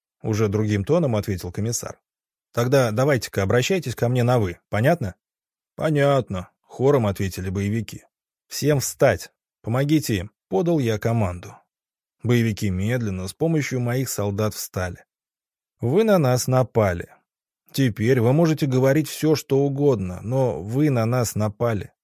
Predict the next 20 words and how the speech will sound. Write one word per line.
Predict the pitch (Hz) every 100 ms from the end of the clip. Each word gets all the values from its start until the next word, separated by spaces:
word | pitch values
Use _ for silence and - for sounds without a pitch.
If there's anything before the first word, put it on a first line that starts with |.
| _ _ _ _ 147
А | 139
мы | 131 139
здесь | 127 104 87
по | 101
приказу | 104 92 104 127 110
нашей | 90 95 101 104
Родины. | 95 92 90 92 - _ _ _ _ _
Вы | 131 147 190 127
виноваты. | 101 107 120 131 95 - - _ _ _ _ -
Я | 113 98 98
боюсь | 104 120 107 104
вас | 104 92 98
отпускать | 95 117 - 98 95 - _ _ -
и | 131
не | 127
знаю, | 123 120 127 117
что | - 120
с | -
вами | 117 107
делать. | 104 104 92 - _